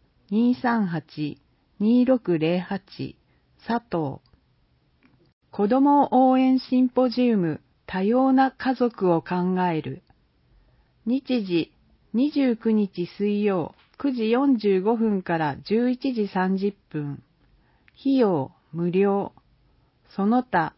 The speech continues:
全席自由。問い合わせ、社会福祉法人唐池学園里親センター彦場へ。電話、零四六二零五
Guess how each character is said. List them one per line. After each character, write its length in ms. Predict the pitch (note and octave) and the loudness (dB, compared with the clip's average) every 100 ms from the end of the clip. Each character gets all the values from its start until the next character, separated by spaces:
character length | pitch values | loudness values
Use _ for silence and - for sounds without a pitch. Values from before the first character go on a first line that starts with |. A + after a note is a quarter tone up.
| _ _ | _ _
全 280 | - A#3+ C#4 | -4 0 0
席 300 | C4 A3+ A3 | 0 -2 -2
自 140 | F3 D#3+ | -4 -2
由。 460 | E3+ F3+ D3+ - _ _ _ _ _ _ _ _ _ | 0 0 -2 -4 _ _ _ _ _ _ _ _ _
問 240 | G#3 G#3+ | -2 2
い 80 | A3+ | 2
合 80 | A3 | 2
わ 140 | A3 G#3 | 0 -4
せ、 320 | - G3+ - _ _ _ _ _ _ - | -6 -6 -8 _ _ _ _ _ _ -10
社 80 | F#3+ | -6
会 320 | - B3 C4 | 0 0 0
福 220 | - C4+ | -4 -6
祉 260 | B3+ C4 B3 | -2 -2 0
法 240 | C4 B3 | 2 2
人 340 | A3 E3 D#3 C3+ | 0 -6 -6 -8
唐 300 | - F#3+ A3+ | -6 0 0
池 260 | A#3+ B3 A#3+ | 0 -2 0
学 380 | A#3+ A#3 - | -2 -4 -4
園 180 | F#3+ E3 | -2 -2
里 440 | D#3 E3 E3 G#3 A3 | -4 -10 -6 -2 0
親 220 | A3 G#3+ | 2 0
セ 200 | - A3 | -2 -4
ン 80 | G#3 | -4
タ 400 | - D3 C#3 B2+ | -4 -4 -4 -8
ー 40 | |
彦 280 | - - E3+ | -16 -8 -6
場 180 | E3+ E3 | -4 -4
へ。 200 | D#3+ - _ _ _ _ _ _ _ _ _ _ _ | -6 -10 _ _ _ _ _ _ _ _ _ _ _
電 300 | G3 G3+ G#3+ | -2 0 2
話、 280 | G#3+ G#3 - _ _ | 2 0 -2 _ _
零 340 | - G#3+ B3+ C4+ | -4 0 2 4
四 280 | C#4 C4 G#3 | 4 4 2
六 480 | E3+ - E3 E3 - - | 0 -2 -4 -4 -6 -10
二 380 | F3+ A3 B3+ C4 | -2 2 4 4
零 280 | C4 B3 F#3 | 4 2 0
五 260 | E3 E3 | 0 -2